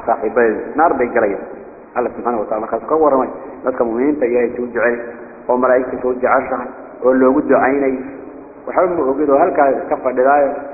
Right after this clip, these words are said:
waa iska jiiftaayo, waa iska soconaysaayo, waa iska shaqaysanaysaayo, waa tukanaysa. Malaa'igta Ilaahay oo dhan baa kuu ducaynay. Weliba kuwooda fadliga badan oo carshiga Ilaahay haya subxaanahu wa tacaala baa ruuxa u ducaynaya mu'minka ah. Sida gaalada isugu xiran yihiin oo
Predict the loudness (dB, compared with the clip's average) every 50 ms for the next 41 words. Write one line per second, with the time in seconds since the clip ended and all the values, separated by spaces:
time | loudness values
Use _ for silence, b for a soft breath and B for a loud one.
0 | -16 -8 -2 2 2 2 2 2 0 -2 0 0 0 -2 -2 -2 0 2 4 4
1 | 4 4 2 0 0 0 -2 -2 0 0 2 2 2 2 0 -2 -2 -2 2 2
2 | 4 4 4 2 0 -4 -10 -12 -2 0 2 2 2 2 -2 -2 -2 -2 0 0
3 | 0 0 2 0 0 0 0 -2 0 2 2 4 4 4 2 -2 -4 0 2 4
4 | 4 4 2 0 0 2 2 2 2 2 0 -4 -6 -10 -12 -14 -14 -14 -12 -2
5 | 2 4 6 6 4 4 4 4 4 4 6 6 6 6 6 4 4 2 0 0
6 | -2 -4 -2 0 0 0 0 0 -2 -4 -6 -10 -14 -14 -14 -14 -4 2 4 6
7 | 6 6 4 4 4 4 4 6 4 4 2 2 2 4 4 4 2 2 2 2
8 | 2 2 2 2 0 -2 -2 0 2 2 2 0 -2 -2 0 2 2 2 2 2
9 | 2 2 2 2 2 0 -2 -2 0 2 2 2 2 2 4 2 2 2 0 -4
10 | -8 -10 -12 -6 0 0 0 2 2 0 0 0 0 0 0 0 0 0 0 0
11 | 0 -2 -2 -4 -2 0 2 2 2 2 -2 -6 -12 -14 -14 -16 -18 -18 -20 -20
12 | -20 -20 -20 -20 -20 -20 -20 -20 -20 -20 -20 -20 -20 -20 -20 -20 -20 -20 -20 -20
13 | -20 -6 -2 0 0 4 4 4 6 6 4 4 2 0 0 0 2 4 4 4
14 | 4 4 2 2 2 2 2